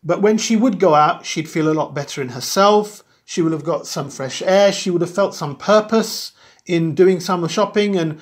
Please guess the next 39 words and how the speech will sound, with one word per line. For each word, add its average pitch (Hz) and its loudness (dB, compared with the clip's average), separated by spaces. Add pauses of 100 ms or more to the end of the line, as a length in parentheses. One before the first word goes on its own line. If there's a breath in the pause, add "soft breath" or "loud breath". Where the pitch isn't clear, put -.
(140 loud breath)
bringing 185 2
some 175 -2
things 165 -6
home 190 2
for 196 -4
people. 214 0 (300 loud breath)
She - -2
would 185 4
have, 165 -2 (100)
uh, 151 2 (460 loud breath)
um, 147 -4 (260)
uh, 156 -2 (420)
done 214 4
some 220 0
walking, 196 0
which 165 0
she 240 0
herself 226 2
would 160 0
say, 143 -2 (240 loud breath)
"If 170 -6
I 190 2
don't 214 2
walk, 175 2
my 175 2
muscles 185 -2
get 214 -2
weak." 247 -2 (160)
When 190 0
old 247 2
people's 214 -4
muscles 175 -4
get 156 -6
weak, 208 -4
they 202 -2
fall 240 2
more, 107 -6 (360)
right? 185 -4
So 233 2